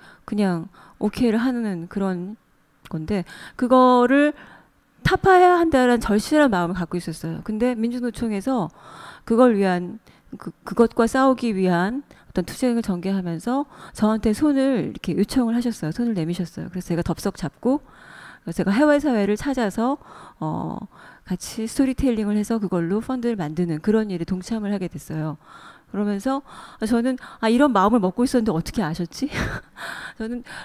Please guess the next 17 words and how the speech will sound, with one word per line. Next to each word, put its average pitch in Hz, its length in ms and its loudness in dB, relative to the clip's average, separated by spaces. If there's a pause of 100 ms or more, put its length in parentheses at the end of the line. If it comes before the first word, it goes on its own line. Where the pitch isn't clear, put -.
항상 381 260 0
죄책감을 277 500 4
갖고 202 200 0
있었거든요. 170 500 -2
내가 185 200 2
파업을 277 640 0
그렇게, 196 440 -4 (400)
어, 165 360 -10 (240)
노동자의 226 600 2
의무라는 233 760 2
생각으로 240 400 0
저는 170 380 -2
생각하고 240 360 -6
있었는데 175 400 -6 (520)
되게 233 200 2
무책임한 233 520 -4
거잖아요. 165 640 -6